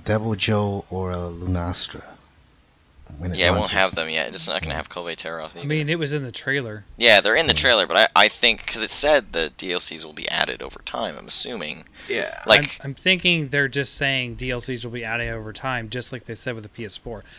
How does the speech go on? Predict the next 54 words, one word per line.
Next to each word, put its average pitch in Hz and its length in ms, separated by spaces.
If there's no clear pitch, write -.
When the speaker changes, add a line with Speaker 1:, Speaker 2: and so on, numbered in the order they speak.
Speaker 3:
I 147 80
don't 180 120
think 170 120
that 131 160
means 143 480
that 117 280
they 123 200
are 120 140
not 123 380
getting 123 280
the 117 80
D 117 160
L 113 80
C 123 200
that's 110 180
already 104 260
out 107 220
there. 76 240
I 123 80
think 131 180
that 135 120
Speaker 2:
Maybe. 131 200
Speaker 3:
means 131 180
that 117 140
there's 120 180
still 127 260
more 117 220
D 113 120
L 110 100
C 104 180
coming. 95 400
Speaker 4:
I 117 60
do 131 180
wanna 156 160
point 123 260
out, 135 220
and 110 100
something 110 280
I'm 101 160
a 110 40
little 117 200
bit, 127 80
at 123 40
least 123 240
a 131 60
bit 120 80
happy 127 240
about, 143 280
uh, 95 240
it's 104 160
coming 107 360
in 90 320
August, 104 360
yes? 107 300